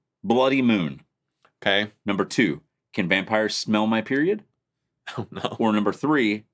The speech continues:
Speaker 1: Coffin Cuties Coming.
Speaker 2: It's three.
Speaker 1: Are you sure?
Speaker 2: Yeah, it has to be.
Speaker 1: Final answer.
Speaker 2: Yeah.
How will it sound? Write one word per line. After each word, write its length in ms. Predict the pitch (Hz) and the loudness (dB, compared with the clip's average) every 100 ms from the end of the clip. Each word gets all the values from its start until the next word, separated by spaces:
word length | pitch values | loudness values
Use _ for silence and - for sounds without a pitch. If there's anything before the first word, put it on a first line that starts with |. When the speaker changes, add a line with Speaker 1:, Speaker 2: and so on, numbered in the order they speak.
| _ _ _ | _ _ _
Speaker 1:
Coffin 460 | - 165 160 165 151 | 2 4 4 0 -4
Cuties 500 | 151 147 135 127 120 | 0 0 2 0 -4
Coming. 420 | 127 131 98 - _ _ _ _ _ _ _ _ _ _ _ | -4 -4 -6 -14 _ _ _ _ _ _ _ _ _ _ _
Speaker 2:
It's 120 | - | -12
three. 380 | - 143 101 95 _ _ _ _ _ _ _ _ - _ - - | -2 0 0 -4 _ _ _ _ _ _ _ _ -20 _ -20 -18
Speaker 1:
Are 60 | - | -8
you 80 | 80 | -6
sure? 260 | - 147 120 | 0 0 2
Speaker 2:
Yeah, 320 | 147 165 110 | 4 6 4
it 20 | |
has 240 | 110 127 - | 4 2 2
to 80 | 110 | -4
be. 240 | 92 92 _ _ | -4 -6 _ _
Speaker 1:
Final 360 | 110 113 120 | 2 2 2
answer. 360 | 120 98 76 76 | 0 -2 -6 -8
Speaker 2:
Yeah. 400 | 117 123 101 92 | 2 4 6 2